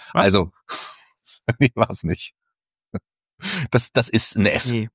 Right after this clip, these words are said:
Speaker 2: Für mich ist das ein F.
Speaker 1: Für mich ist es auch ein F. Also, weil
Speaker 2: Ja.
Speaker 1: hier gibt's ein, kein Match auf der Card,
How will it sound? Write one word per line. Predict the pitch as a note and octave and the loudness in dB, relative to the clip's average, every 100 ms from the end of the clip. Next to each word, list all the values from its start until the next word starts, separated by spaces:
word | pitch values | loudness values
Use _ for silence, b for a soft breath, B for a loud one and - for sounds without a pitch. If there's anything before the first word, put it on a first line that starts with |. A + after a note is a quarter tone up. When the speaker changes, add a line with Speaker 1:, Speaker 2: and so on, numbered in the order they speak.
| _ | _
Speaker 2:
Für | G#2 | 2
mich | A2 A#2 | 2 2
ist | - | 0
das | E2 | -2
ein | F2 | -4
F. | - - - _ b b b | -10 -12 -18 _ b b b
Speaker 1:
Für | E3+ | 4
mich | G#3 | 4
ist | F#3+ | 4
es | C#3 | 0
auch | C3+ C3+ | -2 -2
ein | |
F. | G#2+ - _ - | -6 -10 _ -2
Also, | D#3+ E3 | 2 4
weil | D#3+ | 4
Speaker 2:
Ja. | |
Speaker 1:
hier | F3 | 2
gibt's | F#3+ - | 0 0
ein, | C#3+ - | -2 0
kein | - G#3 A3 | 0 0 2
Match | F3+ F#3+ - | -2 -2 -2
auf | D3 D3 | -2 -2
der | B2+ | -4
Card, | A#2+ C3+ D3+ | 2 2 2